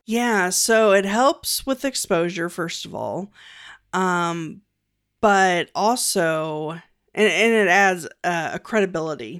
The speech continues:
People get to know, like, and trust you as they listen to your podcast. Um, but also, like, if you have guests on, um, just the networking aspect of that, especially if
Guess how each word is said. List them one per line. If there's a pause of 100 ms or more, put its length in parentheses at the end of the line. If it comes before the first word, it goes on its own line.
People
get
to
know,
like,
and
trust
you
as
they
listen
to
your
podcast. (640)
Um,
but
also,
like,
if
you
have
guests (100)
on, (880)
um,
just
the
networking
aspect
of
that,
especially
if